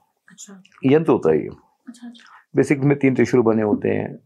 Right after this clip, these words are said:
Speaker 1: हम्म,
Speaker 2: अ,
Speaker 1: हम्म,
Speaker 2: ओम
Speaker 1: हम्म।
Speaker 2: बना होगा, कुछ इस प्रकार का होगा
Speaker 1: हाँ,
Speaker 2: ये।
Speaker 1: इसी प्रकार का तीन।
Speaker 2: आत्मा परागमन, वो उसमें पूरा नहीं दिखाया गया होगा।
Speaker 1: हम्म, हम्म, पूरा।
Speaker 2: नीचे तीन लाइनें खींची जाती हैं। उसमें क्या होता है कि basically हम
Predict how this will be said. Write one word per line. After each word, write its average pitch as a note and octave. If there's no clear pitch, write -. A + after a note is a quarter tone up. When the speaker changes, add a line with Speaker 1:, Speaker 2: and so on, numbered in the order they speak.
Speaker 1:
हम्म, D4
Speaker 2:
अ, -
Speaker 1:
हम्म, -
Speaker 2:
ओम A#3
Speaker 1:
हम्म। -
Speaker 2:
बना G#2
होगा, G#2
कुछ D3+
इस -
प्रकार A2+
का F#2
होगा F#2
Speaker 1:
हाँ, F#2+
Speaker 2:
ये। G#2+
Speaker 1:
इसी C#3+
प्रकार -
का -
तीन। G3+
Speaker 2:
आत्मा C#3+
परागमन, B2+
वो E3
उसमें E3+
पूरा D3+
नहीं C#3
दिखाया G#2
गया D#2
होगा। A1+
Speaker 1:
हम्म, A#3
हम्म, A3
पूरा। -
Speaker 2:
नीचे C3
तीन B2+
लाइनें A#2
खींची A2+
जाती G#2+
हैं। E3+
उसमें F3+
क्या F#3
होता D#3
है E3+
कि D#3
basically D3
हम E3